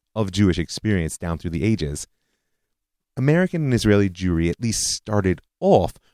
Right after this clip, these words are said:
with a deeply shared common language, be it through our texts and traditions,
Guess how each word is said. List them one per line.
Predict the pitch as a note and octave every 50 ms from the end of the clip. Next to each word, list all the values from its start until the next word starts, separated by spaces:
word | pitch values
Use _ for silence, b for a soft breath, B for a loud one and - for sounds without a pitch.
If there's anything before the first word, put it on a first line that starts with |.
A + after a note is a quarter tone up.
| _ _
with | B2 A#2+ A#2+
a | B2+ B2 - -
deeply | - F#3 G3 F3+ - - F3+ E3+
shared | D3 - - - - - A#2+ C3+ C#3 A#2 F2+ E2+ E2 D#2+ - - _ _
common | - - - - - A#2 A2+ A2 G#2+ G#2 F#2+ F#2+ F#2+ F2+ - _ _ _ _ _ -
language, | F2 F2 G2+ A2+ G#2+ F2+ E2 C2+ C2+ C2 - - - - _ _ _ _ _ _ _ _ _ _
be | - C#3 C3
it | A2+ -
through | - - - A2+
our | F#2+ F2 E2
texts | - - G#2+ F2+ F2 - - - - -
and | D#2+ D#2+
traditions, | - E2+ A#2 C3 - B2 A#2 A#2 A2+ -